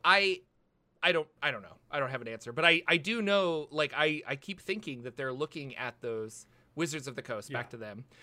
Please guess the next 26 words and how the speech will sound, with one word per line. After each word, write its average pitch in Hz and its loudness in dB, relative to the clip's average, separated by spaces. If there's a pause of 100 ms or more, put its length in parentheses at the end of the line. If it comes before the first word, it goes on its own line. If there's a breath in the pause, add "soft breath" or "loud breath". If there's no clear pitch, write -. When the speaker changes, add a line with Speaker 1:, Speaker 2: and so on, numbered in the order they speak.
(180 loud breath)
Speaker 1:
that 156 2
they're 156 2
looking 196 -2
at 190 -6
these 123 -12
million 139 -4
dollar 156 0
Kickstarters, 117 -12 (400 soft breath)
and 139 -6
it's 135 -8
like, 127 -2
"Where's 143 0
our 135 -2
money? 104 -14 (160)
Like, 123 -4
why, 139 4
why 131 0
don't 151 0
we 143 -8
get 160 -2
a 104 -8
part 101 -14
of 90 -16
that?" 78 -20 (120)
You 104 -18
know? 95 -14